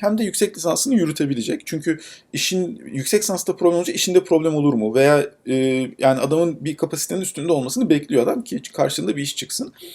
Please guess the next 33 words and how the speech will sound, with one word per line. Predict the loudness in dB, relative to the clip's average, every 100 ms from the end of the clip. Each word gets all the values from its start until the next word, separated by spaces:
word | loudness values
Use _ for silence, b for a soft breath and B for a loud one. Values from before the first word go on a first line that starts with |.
| B B B
E, | 0 2
ve | 4
aynı | 4 4
zamanda | 2 0 -2
tabii | -2 2
o | 4 4
bir | 2 -4 b -8
usta | 0 0
çırak | 4 2 2
ilişkisine | -4 -4 -4 -2
dönüşüyor | -2 -2 -4 -4
bir |
müddet | -8 -6 -8
sonra. | -6 -4 -2
O | -2
hocanın | -2 -2 -4 -2
öğrencisi | 0 0 -2 -4
olarak | -2 -2 -2 0
devam | 0 0 -2
ediyorsunuz. | -8 -10 -10 -10 B B 0
Ve | 2
dolayısıyla | 6 4 4 2
belli | 2 0
bir | 0
başarının | -2 0 -2 -4
üstünde | -6 -2
olmasını | -2 0 -2 0
bekliyor | 0 0 -4 -2
ki | -2 2
o | 4
yükün | 2 -2 -2
altından | -2 0 -2 0
kalkabilsin. | -2 -2 -2 -4 -8 -8